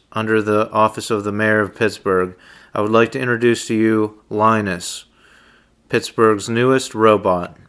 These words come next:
Mitch reaches into his bag and pulls out a small robot the size of the palm of his hand. The robot looks like a tiny roller coaster with an opening where it would go on a track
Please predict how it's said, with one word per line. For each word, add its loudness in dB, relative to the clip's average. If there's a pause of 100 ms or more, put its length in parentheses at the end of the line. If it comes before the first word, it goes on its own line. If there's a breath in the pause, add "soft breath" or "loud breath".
(360)
Mitch -4
reaches 0
into 0
his 2
bag 2
and -6
pulls 0
out 4
a -2
small -2
robot 2
the -8
size 2
of -8
the -8
palm -2
of -4
his -6
hand. -4 (480 loud breath)
The 0
robot 4
looks 2
like 2
a 2
tiny -2
roller 2
coaster -2
with 0
an -2
opening -4
where 0
it -2
would 0
go 2
on -2
a -4 (180)
track 0